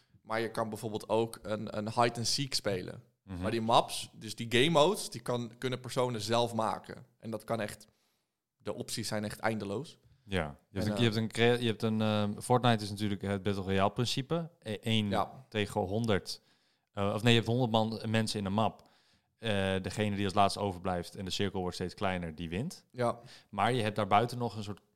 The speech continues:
Speaker 2: creatieve modus.
Speaker 1: Ja.
Speaker 2: Waar je een lege canvas hebt, eh, en daar zelf dingen kan inzetten, om dan een soort game mode te creëren die andere mensen kunnen spelen.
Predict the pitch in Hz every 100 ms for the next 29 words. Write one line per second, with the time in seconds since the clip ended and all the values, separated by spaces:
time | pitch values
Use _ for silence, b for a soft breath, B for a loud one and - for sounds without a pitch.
0 | _ _ - 113 107 - 135 147 151 165
1 | 220 - - _ _ 123 113 - 113 120
2 | 123 117 - 107 104 104 117 131 - 117
3 | 123 - 131 139 139 - - _ _ _
4 | _ 107 104 101 107 101 101 101 87 107
5 | 110 107 110 104 98 101 101 120 113 117
6 | 120 120 117 b b - 107 104 104 -
7 | 95 104 104 101 95 92 - - - 101
8 | 110 127 95 113 107 95 95 95 87 -
9 | 90 85 -